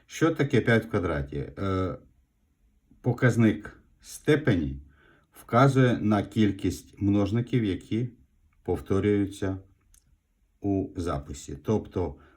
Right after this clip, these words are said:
основний множник у нас п'ять, вони повторюються два рази. Тобто п'ять треба помножити на п'ять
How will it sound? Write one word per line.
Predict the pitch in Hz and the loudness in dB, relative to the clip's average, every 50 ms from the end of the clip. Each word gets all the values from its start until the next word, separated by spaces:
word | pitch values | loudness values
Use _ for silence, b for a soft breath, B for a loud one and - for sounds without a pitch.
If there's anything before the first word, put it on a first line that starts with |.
| b | b
основний | b 92 92 - 113 110 107 104 101 95 | b -8 -4 0 2 4 4 4 4 4
множник | 95 95 95 85 73 73 80 76 71 - | 4 2 2 0 -2 -4 -6 -6 -6 -6
у | 85 | -6
нас | 87 85 78 76 - - - | -6 -6 -6 -8 -10 -14 -14
п'ять, | _ - 92 90 90 110 143 - - - b b b b b b b b b b - - - | _ -6 -4 -2 0 -2 -2 -2 -6 -16 b b b b b b b b b b -20 -16 -8
вони | 87 92 98 101 107 107 98 90 78 69 - - - _ _ _ | -4 0 2 4 4 4 4 2 0 -2 -6 -12 -20 _ _ _
повторюються | - 90 - - - 117 139 143 139 139 135 139 - 98 | -10 -10 -6 -2 2 4 6 6 8 6 6 4 0 -4
два | 82 80 87 110 110 107 | -4 -2 2 4 4 4
рази. | 90 85 80 76 69 71 71 71 - | 4 2 -2 -4 -6 -8 -10 -8 -8
Тобто | 87 85 82 - - - 90 80 69 - - _ | -8 -8 -8 -8 -8 -8 -8 -8 -8 -12 -16 _
п'ять | - 95 101 110 135 143 139 - - - _ _ _ _ _ _ _ _ _ _ _ _ _ _ _ | -6 -2 0 2 2 0 0 -4 -12 -20 _ _ _ _ _ _ _ _ _ _ _ _ _ _ _
треба | - 85 82 69 69 80 73 | -8 -6 -6 -4 -4 -6 -8
помножити | - - 78 80 80 80 73 73 76 73 - 78 | -6 -6 -6 -6 -6 -6 -8 -8 -10 -8 -8 -8
на | 78 80 78 73 | -8 -6 -8 -8
п'ять | 73 - 71 65 65 - - _ | -10 -10 -10 -12 -12 -14 -18 _